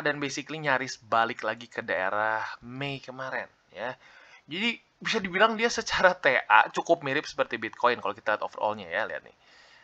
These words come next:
Bentuknya rada mirip, <laughs> ya, nyaris balik lagi ke titik awal waktu drop Mei. Eh, dan Polkadot tentunya sekarang kalau kita lihat di weekly juga ya, dia sudah tembus lima puluh dan dua puluh jauh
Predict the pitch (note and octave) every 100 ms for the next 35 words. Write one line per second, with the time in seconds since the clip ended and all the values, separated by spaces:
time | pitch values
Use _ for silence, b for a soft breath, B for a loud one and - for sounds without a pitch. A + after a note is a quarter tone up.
0 | _ A#2+ C#3 F3 F3 D#3 B2+ C3+ C3 -
1 | B2 C3 C#3 D3 C#3 - - D3 C3+ -
2 | B2+ B2 C#3+ C3 A#2+ - A2 A#2 A#2 G#2+
3 | G#2 - F#2 G2 G#2+ A2 G#2 - G2+ G2+
4 | G2 E2+ F2 B1+ _ B B B B B
5 | B B - D3 D#3+ D#3+ F3+ F#3 F#3 F3+
6 | D#3+ D#3+ E3+ D#3+ C#3 C#3+ D3+ A#2+ A2+ B2+
7 | A#2 A#2 A#2 G#2+ A2 G2 G2 G#2 - F#2+
8 | F2 G2+ G#2 G#2 G#2+ D#2 E2 F#2+ F#2 G2+
9 | B2 - F#2 G2 G2 G2 F#2+ G2+ F#2+ F2+
10 | - G2 G#2 G2 G2 G2 F2 G2 G#2 G2+
11 | - A#2+ D3